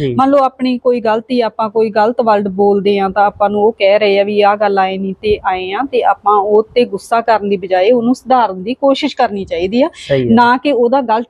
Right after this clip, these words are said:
Speaker 2: ਗਲਤ ਕੁਮੈਂਟ ਕਰਨਾ ਚਾਹੀਦਾ। ਮੈਂ ਉਹਨਾਂ ਭੈਣਾਂ ਭਰਾਵਾਂ ਦਾ ਵੀ ਧੰਨਵਾਦ ਕਰਦੀ ਆ ਜਿਨ੍ਹਾਂ ਨੇ ਮੈਨੂੰ ਮੇਰੀਆਂ ਗਲਤੀਆਂ ਕੱਢ ਕੇ ਮੈਨੂੰ ਅੱਗੇ, ਕਿਉਂਕਿ ਮੈਂ ਕੈਮਰੇ ਤੇ ਆਉਣ ਤੋਂ ਬਹੁਤ ਚੱਲਦੀ ਹੁੰਦੀ ਸੀਗੀ, ਮੈਨੂੰ ਤਾਂ ਇਹ ਹੁੰਦਾ ਸੀਗਾ ਵੀ ਮੈਂ ਤਾਂ ਕੈਮਰੇ ਦੇ ਮੂਹਰੇ ਬੋਲ ਹੀ ਨਹੀਂ ਸਕਦੀ ਗੀ,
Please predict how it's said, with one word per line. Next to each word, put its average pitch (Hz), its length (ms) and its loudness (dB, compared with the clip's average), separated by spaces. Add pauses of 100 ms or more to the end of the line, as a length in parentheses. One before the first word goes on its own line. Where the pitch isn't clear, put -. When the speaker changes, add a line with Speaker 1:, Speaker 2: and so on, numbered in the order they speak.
(280)
Speaker 2:
ਗਲਤ 247 220 -2
ਕੁਮੈਂਟ 233 320 -4
ਕਰਨਾ 185 320 -6
ਚਾਹੀਦਾ। 180 320 -8
ਮੈਂ 208 220 0
ਉਹਨਾਂ 240 340 4
ਭੈਣਾਂ 233 380 0
ਭਰਾਵਾਂ 226 300 -2
ਦਾ 196 100 0
ਵੀ 202 160 -2
ਧੰਨਵਾਦ 190 380 0
ਕਰਦੀ 190 360 -2
ਆ - 20 4
ਜਿਨ੍ਹਾਂ 220 320 0
ਨੇ 233 80 2
ਮੈਨੂੰ 196 380 -4 (360)
ਮੇਰੀਆਂ 196 280 2
ਗਲਤੀਆਂ 190 400 0
ਕੱਢ 196 220 -2
ਕੇ 254 140 0
ਮੈਨੂੰ 208 520 0
ਅੱਗੇ, 214 220 2
ਕਿਉਂਕਿ 277 340 0
ਮੈਂ 233 300 0
ਕੈਮਰੇ 214 420 -2
ਤੇ 240 280 -4
ਆਉਣ 202 220 -2
ਤੋਂ 226 180 -4
ਬਹੁਤ 214 340 -2
ਚੱਲਦੀ 190 360 0
ਹੁੰਦੀ 190 280 -2
ਸੀਗੀ, 226 300 -2 (360)
ਮੈਨੂੰ 220 380 4
ਤਾਂ 240 100 2
ਇਹ 233 200 4
ਹੁੰਦਾ 208 280 -2
ਸੀਗਾ 226 220 -2
ਵੀ 254 120 0
ਮੈਂ 226 180 0
ਤਾਂ 226 120 -6
ਕੈਮਰੇ 208 380 -4
ਦੇ 214 100 -4
ਮੂਹਰੇ 214 280 2
ਬੋਲ 233 340 4
ਹੀ 254 80 2
ਨਹੀਂ 214 100 -2
ਸਕਦੀ 190 480 -8
ਗੀ, 294 120 -4